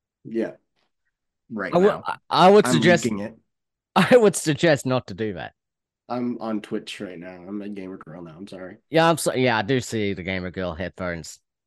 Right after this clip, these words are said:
Speaker 1: Yeah, like, what am I supposed to do? I got the gamer girl headphones. I'm on Twitch live streaming right now. Um, and if you wanna control my thing that I have up my butt, it's, uh,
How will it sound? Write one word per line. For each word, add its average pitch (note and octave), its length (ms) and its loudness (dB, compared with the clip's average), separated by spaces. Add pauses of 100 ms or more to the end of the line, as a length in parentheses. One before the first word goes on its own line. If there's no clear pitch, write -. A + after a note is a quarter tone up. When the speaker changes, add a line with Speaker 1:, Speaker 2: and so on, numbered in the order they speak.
(140)
Speaker 1:
Yeah, F2+ 320 -10
like, F#2 220 -10
what G#2+ 100 -4
am G2+ 100 -4
I G#2 40 -6
supposed - 260 -10
to G#2 40 -14
do? F#2+ 160 -6
I F#2 40 -12
got F#2+ 120 -12
the - 60 -16
gamer G2+ 160 -6
girl F#2+ 180 -10
headphones. F#2 560 -12
I'm G#2 100 -6
on G2 120 -6
Twitch - 460 -14
live F2+ 220 -12
streaming F#2 420 -16 (100)
right F#2 160 -14
now. D#2+ 240 -18 (420)
Um, F2 380 -18 (580)
and G2 100 -12
if F#2+ 120 -16
you G#2 80 -8
wanna G2 260 -10 (100)
control G2 540 -12
my F2+ 400 -16 (200)
thing G#2 200 -8
that F2+ 80 -14
I F2 80 -14
have G2 280 -12
up E2+ 100 -14
my F2+ 100 -16
butt, F2 300 -18 (120)
it's, - 380 -20
uh, - 280 -20